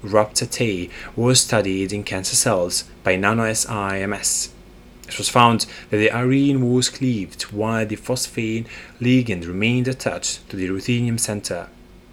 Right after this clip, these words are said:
The compound accumulated around the cell membrane, supporting the antimetastatic effects of rupta compounds. In a recent study, Nano S I M S was combined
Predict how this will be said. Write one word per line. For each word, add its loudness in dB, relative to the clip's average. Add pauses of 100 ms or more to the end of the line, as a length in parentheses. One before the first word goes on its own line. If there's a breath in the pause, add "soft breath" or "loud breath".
The -8
compound 4
accumulated 0
around 2
the -2
cell 2
membrane, 2 (280 loud breath)
supporting 0 (120)
the 2
antimetastatic 0
effects -6 (220)
of -8
rupta 0
compounds. -6 (1000)
In 10
a 12
recent 10
study, 2 (280)
Nano 2 (100)
S -2
I -2
M -4
S 0
was 2
combined 2